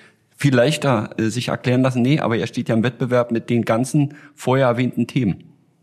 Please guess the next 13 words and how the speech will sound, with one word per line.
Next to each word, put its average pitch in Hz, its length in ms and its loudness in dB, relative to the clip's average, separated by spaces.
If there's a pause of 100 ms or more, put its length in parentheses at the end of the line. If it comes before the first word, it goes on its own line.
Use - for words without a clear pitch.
(300)
Und - 240 -2
da 113 240 0 (120)
geht's 131 220 0
auch 127 60 0
manchmal 139 320 2
ein - 20 0
bisschen 139 260 0
mit 131 140 0
härteren 127 300 0
Bandagen 120 520 0
und 110 240 -2
Ellbogen 151 320 0
zu. 180 240 -2